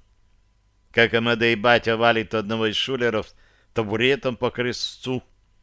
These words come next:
Как Беренгар Таулер с помощью выхваченных неведомо откуда стилетов предупреждает других, что их вмешательство чревато риском. А Рейнован вырванным у слуги арбалетом придает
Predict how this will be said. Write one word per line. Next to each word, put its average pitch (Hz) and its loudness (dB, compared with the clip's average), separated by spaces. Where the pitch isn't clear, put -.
Как 113 -2
Беренгар 127 0
Таулер 123 0
с - -16
помощью 120 -2
выхваченных 110 -4
неведомо 143 0
откуда 110 -4
стилетов 127 -6
предупреждает 101 -2
других, 185 -4
что - -10
их 131 -4
вмешательство 104 -6
чревато 110 -2
риском. 131 -6
А 113 4
Рейнован 143 0
вырванным 135 0
у 120 -4
слуги 127 -6
арбалетом 120 0
придает 135 -2